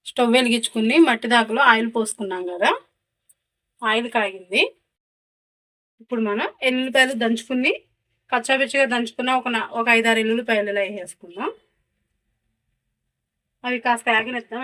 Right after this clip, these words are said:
ఎల్లుల్లిపాయ, ఒక స్పూన్ ఆవాలు, ఒక ఐదారు మెంతులు, కొద్దిగా జీలకర్ర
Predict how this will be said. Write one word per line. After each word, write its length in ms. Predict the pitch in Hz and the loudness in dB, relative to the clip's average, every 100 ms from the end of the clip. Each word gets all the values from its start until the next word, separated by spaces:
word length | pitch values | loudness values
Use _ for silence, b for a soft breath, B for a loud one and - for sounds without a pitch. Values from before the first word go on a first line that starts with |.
| 233 | -8
ఎల్లుల్లిపాయ, 420 | 214 220 214 311 - _ _ _ _ _ _ _ _ _ _ _ _ _ _ _ _ _ _ _ _ _ _ _ _ _ _ _ _ | -8 -8 -8 -8 -10 _ _ _ _ _ _ _ _ _ _ _ _ _ _ _ _ _ _ _ _ _ _ _ _ _ _ _ _
ఒక 160 | - 220 | -6 -6
స్పూన్ 300 | - 247 247 | 0 2 4
ఆవాలు, 400 | 214 208 190 196 381 - _ _ _ _ _ _ _ _ _ _ _ _ - | 6 6 4 2 -2 -4 _ _ _ _ _ _ _ _ _ _ _ _ -6
ఒక 160 | 240 247 233 | 0 6 8
ఐదారు 280 | 226 226 269 | 8 6 4
మెంతులు, 400 | 240 220 226 196 339 _ _ _ _ _ _ _ _ _ _ _ _ _ - | -2 -2 -4 -4 -4 _ _ _ _ _ _ _ _ _ _ _ _ _ -4
కొద్దిగా 380 | 233 220 247 277 233 | -4 0 2 4 4
జీలకర్ర 340 | 214 214 | 4 4